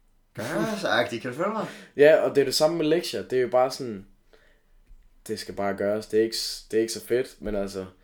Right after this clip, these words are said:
Speaker 2: man vil heller ikke sidde i timen og sådan, "Oh shit, bare han ikke spørger mig om et eller andet."
Speaker 1: Ja, præcis. Og det er også, jeg føler, det kan godt være, det her i starten af året. Jeg ved det ikke. Det er sådan svært at sige, men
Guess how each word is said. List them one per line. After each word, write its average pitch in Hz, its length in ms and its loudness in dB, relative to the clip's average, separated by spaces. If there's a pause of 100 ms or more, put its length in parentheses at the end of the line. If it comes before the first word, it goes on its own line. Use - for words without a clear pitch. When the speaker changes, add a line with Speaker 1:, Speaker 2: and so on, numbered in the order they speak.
(520)
Speaker 2:
man 98 120 -8
vil 101 60 -4
heller 110 180 2
ikke 110 120 2
sidde 113 180 0
i - 20 -6
timen 110 360 -4
og 98 80 -4
sådan, 95 300 -10 (100)
"Oh 60 280 -14
shit, - 240 -14
bare - 160 -16
han 85 120 -12
ikke 73 120 -16
spørger 67 200 -16
mig 57 220 -10 (260)
om 50 120 -18
et 52 40 -12
eller 65 180 -10
andet." 67 240 -12
Speaker 1:
Ja, 98 260 0
præcis. 87 420 -10 (280)
Og - 100 -10
det 117 80 2
er 117 80 6
også, 123 220 -2 (180)
jeg 101 160 -4
føler, 107 300 -4 (1160)
det 101 80 -8
kan 104 60 -10
godt 107 140 -2
være, 110 100 0
det 104 80 -2
her 104 80 -4
i 104 40 -4
starten 107 500 -8
af 71 140 -12
året. 90 340 -4
Jeg 104 100 -6
ved 120 160 -6
det 101 60 -8
ikke. 92 200 -14 (180)
Det 107 80 -8
er 104 40 -8
sådan - 160 -10
svært 127 220 0
at 104 80 -4
sige, 120 400 -8
men 90 300 -16